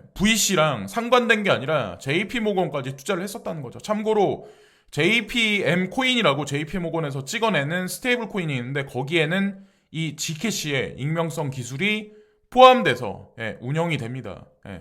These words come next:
그래서 그런 식으로 보시면 되고 나스닥에 코인베이스가 상장이 됐는데 나스닥이 디지털 커런시 그룹에 투자를 했고 디지털 커런시 그룹은 코인베이스에 투자를 했고 당연히 나스닥에서 좋게 봐줄 수밖에 없고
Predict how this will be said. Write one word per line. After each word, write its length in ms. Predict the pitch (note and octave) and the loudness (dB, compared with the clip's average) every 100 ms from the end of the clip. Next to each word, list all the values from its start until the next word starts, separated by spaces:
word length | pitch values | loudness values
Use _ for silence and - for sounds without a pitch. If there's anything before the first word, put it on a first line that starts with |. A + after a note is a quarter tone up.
| - | -16
그래서 260 | - C#3 C3+ | -12 -12 -10
그런 240 | C#3+ D#3+ | -6 -6
식으로 240 | D#3+ D#3 C#3+ | -6 -10 -12
보시면 320 | B2+ C3+ B2 | -10 -8 -6
되고 400 | A#2+ D3 A2+ - - _ _ _ _ | -6 -6 -8 -10 -20 _ _ _ _
나스닥에 840 | - C3 C#3 A3+ A3 G3+ A3 A3+ A3 | 2 4 4 2 4 6 6 4 0
코인베이스가 600 | C4 B3 A#3+ A3 - E3 | 0 0 2 0 0 -2
상장이 380 | F#3+ A3 G#3+ F3 | -2 0 0 0
됐는데 560 | C#3 C#3+ D3 A#2 F#2 A#2+ | -2 0 0 -2 -4 0
나스닥이 760 | C#3 - F3 D#3+ G3+ A3+ A3 | 0 0 0 2 2 0 -2
디지털 400 | D3 C3+ D#3 E3+ | -6 -10 -4 -4
커런시 400 | D#3+ D#3+ D#3 D#3 | -2 -4 -4 -6
그룹에 400 | C#3 C#3 C3+ D#3+ | -8 -8 -4 -4
투자를 340 | E3 - G3 E3+ | -4 -6 -2 -4
했고 400 | D#3+ C3+ G2 - - - _ | -4 -6 -6 -8 -20 -20 _
디지털 400 | D3+ D3+ D#3 E3 | -6 -6 -2 -2
커런시 360 | E3 G3 F#3+ F#3 | 0 0 0 -4
그룹은 500 | D#3+ D#3+ G3 G3+ G3 | -4 0 0 0 -4
코인베이스에 680 | C4 B3+ A#3+ F#3+ E3 E3 C#3 | 0 0 2 0 0 -4 -6
투자를 360 | - G3 D#3 | -6 -6 -4
했고 320 | B2 - D#2 - | -6 -8 -12 -8
당연히 680 | B2 D3 E3+ F#3 A3+ A#3 A#3 - _ _ - | -4 0 2 4 2 2 -4 -20 _ _ 0
나스닥에서 760 | B2 C#3 F#3 E3 D3 D3 E3 | 0 0 0 2 2 -2 -6
좋게 280 | C#3 - C#3 | -6 -8 -8
봐줄 260 | G#2+ A#2+ D#3 | -8 -6 -6
수밖에 300 | D3+ C#3 A2+ | -6 -6 -6
없고 540 | F#2+ E3 F3+ F#3 | -6 0 2 0